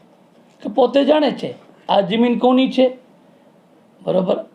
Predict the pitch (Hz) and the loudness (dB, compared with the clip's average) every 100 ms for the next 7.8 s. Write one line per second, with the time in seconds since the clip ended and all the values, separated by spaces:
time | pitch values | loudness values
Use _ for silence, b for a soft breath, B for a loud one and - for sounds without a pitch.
0 | _ _ - 185 202 247 294 302 233 - | _ _ -4 -2 0 0 2 0 -2 -4
1 | 185 190 214 202 214 190 156 - - _ | -2 -2 0 0 0 0 -2 -10 -18 _
2 | b b _ 185 220 196 190 190 208 190 | b b _ -2 -2 -2 -2 0 -2 -2
3 | 208 - 220 226 214 220 - _ _ _ | -2 -4 -2 -2 -4 -8 -10 _ _ _
4 | b b b - 208 156 - 294 262 - | b b b -4 -2 0 0 2 0 0
5 | 262 240 220 233 233 220 B B - 214 | 0 0 0 0 0 -4 B B -2 0
6 | 240 262 262 - 226 285 262 - 185 165 | 2 0 0 0 0 2 0 0 -2 -4
7 | 160 151 147 147 156 139 135 147 | -6 -8 -6 -6 -6 -6 -6 -6